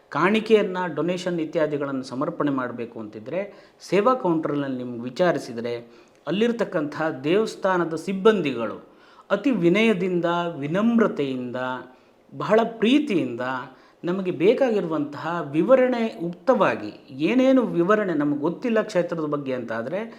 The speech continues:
ಎಲ್ಲ ವಿಷಯಗಳನ್ನು ಕೂಡ ಅವ್ರು ತಿಳಿಸ್ತಾರೆ. ಬೇಕಾದಂಥ ಸೇವೆ ಚೀಟಿಯನ್ನು ತಕ್ಕೊಂಡು ದೇವಸ್ಥಾನದ ಅಂಗಣದ ಒಳಗಡೆ ಪ್ರಧಾನವಾಗಿರತಕ್ಕಂತಹ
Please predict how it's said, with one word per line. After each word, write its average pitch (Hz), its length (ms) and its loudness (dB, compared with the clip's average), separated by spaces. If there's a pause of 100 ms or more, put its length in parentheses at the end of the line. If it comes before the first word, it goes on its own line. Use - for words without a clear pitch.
(260)
ಎಲ್ಲ 175 360 0
ವಿಷಯಗಳನ್ನು 131 640 -4
ಕೂಡ 135 180 -10
ಅವ್ರು 220 220 -6
ತಿಳಿಸ್ತಾರೆ. 113 560 -10 (580)
ಬೇಕಾದಂಥ 208 540 2
ಸೇವೆ 180 480 2
ಚೀಟಿಯನ್ನು 160 440 0
ತಕ್ಕೊಂಡು 120 540 -4 (920)
ದೇವಸ್ಥಾನದ 190 720 4
ಅಂಗಣದ 180 680 -2
ಒಳಗಡೆ 127 520 0 (320)
ಪ್ರಧಾನವಾಗಿರತಕ್ಕಂತಹ 151 1500 -4